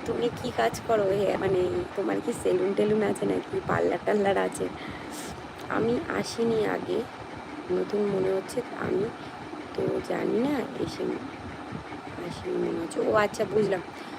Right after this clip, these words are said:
আমার গার্ল সেলুন আছে। ও আচ্ছা, আচ্ছা, আমার কোনো প্রবলেম নেই গো, কিন্তু কি বলো তো, আমি এই দু মাস হলো, দু মাসও হয়নি, আমি,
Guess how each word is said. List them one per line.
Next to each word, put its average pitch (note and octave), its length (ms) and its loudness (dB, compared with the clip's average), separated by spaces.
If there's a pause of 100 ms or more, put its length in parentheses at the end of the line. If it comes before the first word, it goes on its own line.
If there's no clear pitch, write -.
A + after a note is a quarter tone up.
(160)
আমার A3+ 240 0 (160)
গার্ল G3 260 2
সেলুন F#3+ 540 0
আছে। - 440 -4
ও G#3+ 60 4
আচ্ছা, G3 340 0
আচ্ছা, - 260 -4 (880)
আমার C4 180 2
কোনো C4+ 340 4
প্রবলেম A#3 420 6
নেই A3 180 4
গো, A#3 140 4 (120)
কিন্তু C4 380 4
কি C4 80 2
বলো A3+ 320 6
তো, C#4 120 2 (480)
আমি A3 240 2
এই C4 400 4 (100)
দু A3+ 100 2
মাস A#3 320 0
হলো, B3+ 320 2 (400)
দু A#3+ 80 2
মাসও D4+ 380 2
হয়নি, A3+ 480 4
আমি, G#3+ 320 2